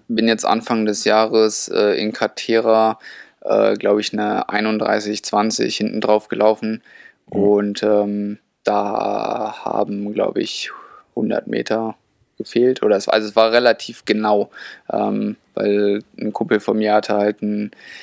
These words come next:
Speaker 1: äh, Pott quasi am, am Schuh und, äh, dann
Speaker 2: Ja.
Speaker 1: das Jahr vorher wo, war's, glaub ich, Europameisterschaft, ähm, und da wurde die Strecke auch vermessen. Also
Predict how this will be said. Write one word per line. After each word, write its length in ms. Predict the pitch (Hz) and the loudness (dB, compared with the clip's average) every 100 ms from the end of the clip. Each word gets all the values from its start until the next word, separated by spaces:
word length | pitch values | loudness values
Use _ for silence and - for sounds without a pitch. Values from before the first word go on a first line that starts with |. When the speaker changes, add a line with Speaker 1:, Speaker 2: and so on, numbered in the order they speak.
| - - | -16 -6
Speaker 1:
äh, 220 | - 110 | -2 -2
Pott 380 | - 123 - - | 0 0 0 -4
quasi 380 | - 113 110 104 | 2 2 4 2
am, 240 | 107 107 | 2 -2
am 160 | 107 107 | -2 -2
Schuh 400 | - 120 127 104 | -2 0 2 2
und, 260 | 104 101 | 0 -2
äh, 440 | - 104 104 104 101 - _ _ | 0 4 6 6 4 -2 _ _
dann 260 | 101 104 101 | 0 0 -2
Speaker 2:
Ja. 80 | - | 0
Speaker 1:
das 220 | 104 - | -2 2
Jahr 160 | 107 | 2
vorher 500 | - - 110 113 107 | 2 4 4 4 2
wo, 180 | 107 104 - | 0 -2 0
war's, 220 | 104 - | -2 0
glaub 180 | 110 104 | 0 0
ich, 180 | 104 - | -2 0
Europameisterschaft, 920 | 104 110 143 131 131 135 - 156 - - - - - - | 0 2 2 0 0 0 0 0 -4 -16 -16 -16 -10 -4
ähm, 480 | 107 107 107 107 - | 0 2 2 0 -2
und 180 | 101 101 | -2 2
da 220 | 101 101 | 2 2
wurde 220 | 104 104 | 2 2
die 140 | 104 | 0
Strecke 280 | 107 104 104 | -2 -2 -2
auch 140 | - - | -2 -2
vermessen. 500 | 107 101 101 - 98 | -4 -4 -4 -4 -4
Also 260 | 101 98 | 0 0